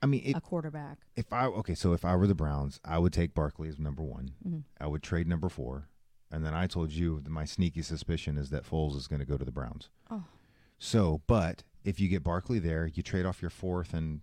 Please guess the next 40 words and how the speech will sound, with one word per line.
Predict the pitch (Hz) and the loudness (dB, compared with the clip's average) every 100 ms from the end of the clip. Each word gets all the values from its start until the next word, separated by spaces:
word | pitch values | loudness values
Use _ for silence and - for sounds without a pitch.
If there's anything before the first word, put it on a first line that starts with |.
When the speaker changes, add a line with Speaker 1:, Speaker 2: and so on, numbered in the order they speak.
| - | -12
Speaker 1:
some | - - 82 80 | -10 -4 -2 -2
random | - 85 82 82 80 78 80 _ - - _ - - - - | -2 -2 -2 -2 -4 -6 -10 _ -20 -20 _ -20 -20 -20 -16
whatever | 87 85 80 76 | -10 -8 -6 -8
pick | - 82 | -8 -10
that's | - - | -10 -8
really | 92 87 82 | -4 -2 -2
insignificant, | 82 78 82 82 71 67 69 - | -4 -4 -4 -4 -6 -6 -8 -6
Speaker 2:
Mm-hmm. | 180 165 | -2 0
Speaker 1:
and | 80 | 2
you | 85 | 0
get | 85 - | -4 -4
Foles | 101 123 80 | 0 0 0
in. | 62 65 69 - | -4 -6 -8 -8
Speaker 2:
Mm. | 175 175 165 | -4 -2 0
Speaker 1:
So | 151 87 | 0 2
now | 90 98 | 2 4
you've | 101 90 80 | 4 2 0
got | 82 - | -2 0
the, | 76 - 78 | -2 -4 -6
the | 80 71 65 _ - | -4 -4 -8 _ -6
Super | - 95 | 0 2
Bowl | 98 101 | 4 4
M | 95 | 2
V | 104 | 2
P. | 95 73 95 - _ _ _ _ | -2 -6 -8 -12 _ _ _ _
Speaker 2:
And | 190 - | -6 -4
you | - | -4
have | 185 | -4
Saquon | - 151 - 151 | -6 -12 -10 -8
Barkley. | - - | -8 -6
Speaker 1:
And | 95 85 | -2 -2
you | |
have | 80 | -2
Saquon | 76 82 95 98 | -4 -4 -2 0
Barkley | 78 78 73 80 - | -2 -4 -6 -6 -8
Speaker 2:
<laughs> | - | -12
Yeah. | 76 78 | -12 -6
Speaker 1:
in | 85 | 0
your | 87 | 0
backfield. | 78 87 - 78 65 69 | 2 -2 -2 -4 -6 -8